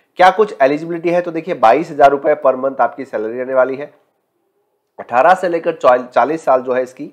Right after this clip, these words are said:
एज लिमिट रहेगी। अ, एसेंशियल क्राइटेरिया की हमें बात करें, तो देखिए, कैंडिडेट,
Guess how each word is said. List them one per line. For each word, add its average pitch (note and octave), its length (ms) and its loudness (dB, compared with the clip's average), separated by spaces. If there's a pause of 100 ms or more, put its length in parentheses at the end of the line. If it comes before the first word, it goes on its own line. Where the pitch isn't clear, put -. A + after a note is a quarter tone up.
(100)
एज C#3 200 -6
लिमिट A2 240 -12
रहेगी। G#2 320 -8 (640)
अ, B2+ 200 6
एसेंशियल F#3+ 400 0
क्राइटेरिया E3 400 2
की F3 120 -4
हमें D#3+ 240 0
बात B2+ 220 6
करें, D3 220 -2
तो D#4 100 -8
देखिए, D3 220 -6
कैंडिडेट, D3+ 580 -4